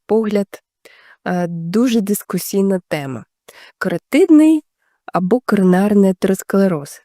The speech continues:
Що страшніше? І тому, е, хочу спонукати вас до дискусії. Якщо у вас є якісь питання або своя думка, я з задоволенням, е, обговорю з вами її.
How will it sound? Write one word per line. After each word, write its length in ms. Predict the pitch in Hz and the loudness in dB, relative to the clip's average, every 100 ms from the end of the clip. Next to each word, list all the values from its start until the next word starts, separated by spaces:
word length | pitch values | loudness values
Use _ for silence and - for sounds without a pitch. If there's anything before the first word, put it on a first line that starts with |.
| _ | _
Що 420 | - - 254 302 | -14 -6 -2 -2
страшніше? 1000 | - - 233 214 - 180 151 180 - - _ _ _ _ _ - _ | -4 -2 -2 -2 -6 -8 -10 -12 -18 -20 _ _ _ _ _ -20 _
І 120 | 220 | -6
тому, 420 | - 262 302 403 - | 0 2 4 2 0
е, 360 | - 220 220 220 | -2 2 2 2
хочу 640 | - - 294 - - 254 240 | -2 -2 -2 -4 -2 0 -2
спонукати 680 | - 226 233 247 262 - 208 | 2 2 2 0 0 -2 0
вас 360 | 202 208 196 | 2 2 -2
до 160 | 175 196 | 0 0
дискусії. 920 | 185 - - 170 170 - 262 320 311 | 0 -6 -6 -6 -4 -2 2 2 2
Якщо 480 | 240 - - - 254 | 0 -2 -6 0 2
у 40 | |
вас 280 | 220 208 - | 2 0 0
є 120 | 220 | 0
якісь 280 | 226 - 214 | 0 -2 -6
питання 640 | - 214 - 165 165 208 | -4 -6 -2 -2 2 2
або 180 | 262 262 | 4 2
своя 400 | - 208 226 196 | 0 0 2 2
думка, 520 | 170 165 165 175 277 370 _ _ _ _ _ | 0 0 0 -2 -4 -4 _ _ _ _ _
я 220 | 208 277 | 0 2
з 40 | 330 | 2
задоволенням, 720 | 233 214 180 185 233 294 269 - _ - | 2 2 2 2 2 2 0 -4 _ -8
е, 120 | 175 - | -6 -2
обговорю 640 | 190 180 185 180 185 226 | -4 -2 0 0 2 0
з 100 | 214 | -2
вами 400 | 165 160 151 156 | -4 -4 -4 -6
її. 400 | 170 156 - - | -6 -8 -8 -10